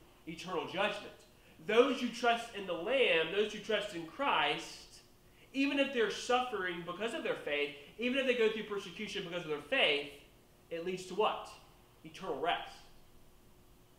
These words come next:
So there's kind of a play on words throughout this chapter. Kind of the first sub point in point A is a love affair with the Lamb leads to life. A love affair with the Lamb leads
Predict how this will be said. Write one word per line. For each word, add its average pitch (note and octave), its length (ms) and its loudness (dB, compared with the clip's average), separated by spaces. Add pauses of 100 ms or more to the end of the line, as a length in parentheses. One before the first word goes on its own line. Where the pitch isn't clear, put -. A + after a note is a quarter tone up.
(260)
So - 40 -18
there's F3 120 -12
kind A#3+ 160 -2
of B3+ 60 2
a - 60 -8
play A#3 240 -2
on G#3+ 320 0
words F3 320 -4
throughout D#3 260 -4
this D3 220 -10
chapter. D#3 420 -8 (2250)
Kind G#3+ 140 0
of G3 80 0
the - 60 -6
first G#3 240 0
sub F#3+ 260 -2
point E3+ 140 -4
in C#3+ 220 -2
point D#3+ 300 -6
A D3+ 180 0
is C#3+ 260 -2
a D#3 40 -2
love F#3+ 380 -2
affair E3 420 0
with D3+ 200 -6
the D3 80 -8
Lamb C#3+ 600 -2 (340)
leads D3 340 -8
to C#3 80 -10
life. C#3 200 -2 (720)
A D3 60 -8
love F3+ 400 -2
affair F#3 420 -2
with F3 180 -4
the E3+ 80 -4
Lamb D3+ 640 0 (1200)
leads D#3 460 -6